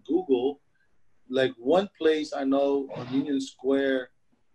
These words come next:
was, like, a traditionalist. You know, these guys were, like, uh, the head guy is, like, an Indian guy. He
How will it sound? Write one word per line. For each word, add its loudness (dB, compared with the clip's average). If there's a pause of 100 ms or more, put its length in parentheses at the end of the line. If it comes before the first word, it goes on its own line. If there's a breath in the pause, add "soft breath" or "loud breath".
(120)
was, -2
like, 0
a -14
traditionalist. -6
You -10
know, -6
these -4
guys -2
were, -2
like, -8 (840)
uh, -6 (520)
the -6
head 2
guy 6
is, 2
like, -4 (580)
an -4
Indian 0
guy. 2 (200)
He -14